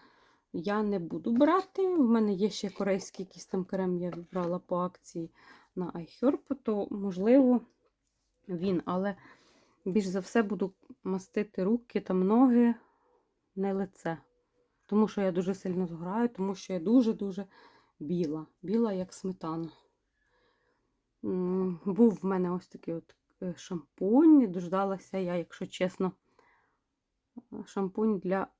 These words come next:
об'єму. Бачите? Дождалася я, коли буде на нього там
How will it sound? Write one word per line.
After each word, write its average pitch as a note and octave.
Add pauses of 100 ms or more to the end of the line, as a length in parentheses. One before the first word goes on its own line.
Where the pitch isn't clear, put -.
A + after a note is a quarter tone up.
(140)
об'єму. E3 (580)
Бачите? - (680)
Дождалася G3+
я, F#3
коли F#3
буде F#3
на F#3
нього F#3
там F#3